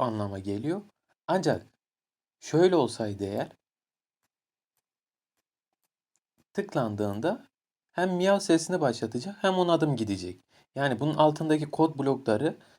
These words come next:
e, çalışacak. Ama bunda, e, diğerinde ise bir sesi bit-, bittikten sonra kod, bunun altındaki kod blokları çalışacak.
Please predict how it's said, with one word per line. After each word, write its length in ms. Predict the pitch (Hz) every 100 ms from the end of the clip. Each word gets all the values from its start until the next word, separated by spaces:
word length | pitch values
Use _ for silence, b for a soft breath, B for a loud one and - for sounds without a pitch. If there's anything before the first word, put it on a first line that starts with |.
| _ -
e, 460 | 113 107 110 107 104 104
çalışacak. 920 | 151 143 - 104 127 190 - _ _ -
Ama 260 | 175 180
bunda, 480 | 160 190 147 170 233 b b _ _
e, 380 | 123 120 117 117 117 120
diğerinde 480 | 175 165 123 113
ise 400 | 110 - 185 214 - 117 - 120
bir 60 |
sesi 380 | - 143 139 143
bit-, 340 | 147 - _
bittikten 540 | 120 - 117 - 180 196
sonra 360 | - 135 107
kod, 240 | 107 117 113 - -
bunun 180 | 117 123
altındaki 600 | 123 123 123 117 127 143
kod 260 | 117 113
blokları 540 | 110 107 107 110 160 160
çalışacak. 680 | 123 110 107 98 92 -